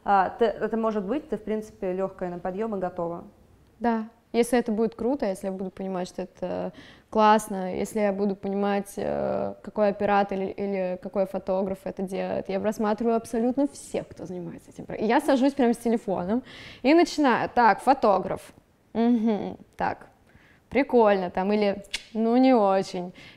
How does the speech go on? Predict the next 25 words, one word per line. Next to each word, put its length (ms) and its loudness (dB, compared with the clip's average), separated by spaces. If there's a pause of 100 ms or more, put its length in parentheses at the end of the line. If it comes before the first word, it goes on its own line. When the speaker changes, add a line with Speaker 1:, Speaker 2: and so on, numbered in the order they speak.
Speaker 2:
Я 120 6
просто 300 4
просматриваю 760 4
всех, 360 2
я 60 -4
всегда 300 2
прошу 580 0
своих 300 -4
ребят, 380 0
менеджеров, 480 0
чтобы 220 -8
они 100 -4
мне 140 0
прислали 460 -2
всю 280 -4
информацию 580 0
о 20 -4
том, 200 -2
кто, 600 0
кто 180 -2
этим 220 -2
занимается, 920 0
и 240 -2
как 220 -2
это, 240 0